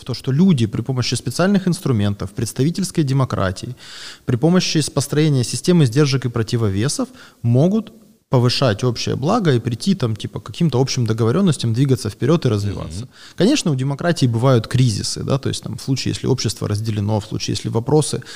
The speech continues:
Speaker 1: которые встают перед обществом, не имеют ответов в принципе, да, то есть, ну, когда цивилизация ещё не нашла на них ответы. Да, у неё бывают кризисы,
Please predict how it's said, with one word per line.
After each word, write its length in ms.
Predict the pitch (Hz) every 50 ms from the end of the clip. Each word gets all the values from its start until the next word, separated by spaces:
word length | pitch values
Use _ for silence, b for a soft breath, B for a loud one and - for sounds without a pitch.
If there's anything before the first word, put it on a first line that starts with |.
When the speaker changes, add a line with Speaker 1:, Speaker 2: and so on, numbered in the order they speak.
| B B B 120 B
Speaker 1:
которые 300 | - - 110 117 113 113 104
встают 260 | - - 131 123 -
перед 200 | - 110 110 107
обществом, 440 | 113 104 - - 107 - - 113 104
не 120 | 107 117 131
имеют 320 | 139 147 143 131 113 104 113
ответов 360 | 104 - 123 117 - - -
в 100 | - -
принципе, 540 | - - 131 127 110 92 - - - - -
да, 120 | 110 120 120
то 80 | -
есть, 120 | 107 - -
ну, 80 | 110
когда 200 | 107 113 - -
цивилизация 540 | - - - 123 113 113 120 123 113 - 110
ещё 140 | 104 - 104
не 80 | 110 110
нашла 280 | 113 113 - 127 110
на 80 | 101 107
них 180 | 107 101 -
ответы. 380 | - - - - - - - - B B B B B B B -
Да, 180 | 180 277 302 277
у 60 | 208
неё 140 | 185 185 180
бывают 300 | 160 160 180 185 165 -
кризисы, 460 | - 226 220 202 180 - - 135 131